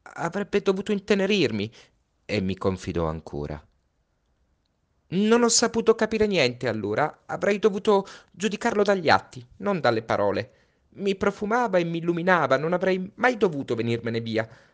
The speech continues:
Avrei dovuto indovinare la sua tenerezza dietro le piccole astuzie. I fiori sono così contraddittori, eh, ma ero troppo giovane per saperlo amare."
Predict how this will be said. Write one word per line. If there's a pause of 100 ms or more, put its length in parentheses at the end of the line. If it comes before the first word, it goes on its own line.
(140)
Avrei
dovuto
indovinare (240)
la
sua
tenerezza
dietro
le
piccole
astuzie. (380)
I
fiori
sono
così
contraddittori, (640)
eh,
ma
ero (760)
troppo
giovane (800)
per
saperlo
amare."